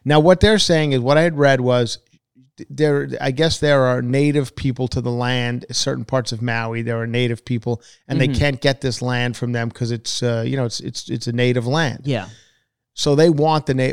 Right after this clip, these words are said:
Speaker 1: Oprah wants it.
Speaker 2: They're smoking 'em out.
Speaker 1: Yeah, Oprah
Speaker 2: Yeah.
Speaker 1: wants this beautiful part of Maui to
Speaker 2: Mm-hmm.
Speaker 1: make her house or whatever.
Speaker 2: Okay.
Speaker 1: And they said, "How are we gonna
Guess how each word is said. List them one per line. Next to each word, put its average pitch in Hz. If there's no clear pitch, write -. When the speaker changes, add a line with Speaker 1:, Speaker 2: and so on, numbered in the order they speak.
Speaker 1:
Oprah 175
wants 120
it. -
Speaker 2:
They're 139
smoking 160
'em 135
out. 117
Speaker 1:
Yeah, 135
Oprah 185
Speaker 2:
Yeah. 214
Speaker 1:
wants 147
this 147
beautiful 143
part 131
of 113
Maui 123
to -
Speaker 2:
Mm-hmm. 151
Speaker 1:
make 131
her 123
house 113
or 147
whatever. 139
Speaker 2:
Okay. 139
Speaker 1:
And 135
they 139
said, 127
"How 139
are 143
we 139
gonna 123